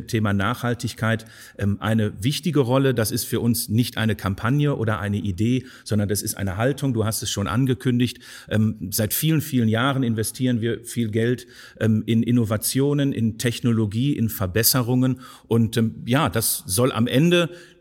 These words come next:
dem Kunden, aber auch der Umwelt und halt unserem Planeten zugutekommen.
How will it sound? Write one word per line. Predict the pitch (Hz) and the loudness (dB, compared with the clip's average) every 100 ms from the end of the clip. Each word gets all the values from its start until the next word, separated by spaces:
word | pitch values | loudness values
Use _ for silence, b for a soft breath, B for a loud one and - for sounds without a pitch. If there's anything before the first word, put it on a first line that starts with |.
| - - - | -20 -20 -14
dem | 98 123 107 | 2 4 6
Kunden, | 139 190 202 98 - | 4 4 4 0 0
aber | 104 135 151 | 0 0 0
auch | 135 135 - 113 | 0 0 -2 -4
der | 117 110 | -2 0
Umwelt | 123 139 131 135 139 | 0 0 0 0 0
und | 117 117 - | 0 0 -4
halt | 110 110 117 | -6 -4 0
unserem | 131 117 127 | 0 0 -2
Planeten | 117 107 127 139 101 | 0 0 0 0 -4
zugutekommen. | - 92 92 90 90 - 87 90 | -6 -8 -6 -8 -10 -12 -14 -14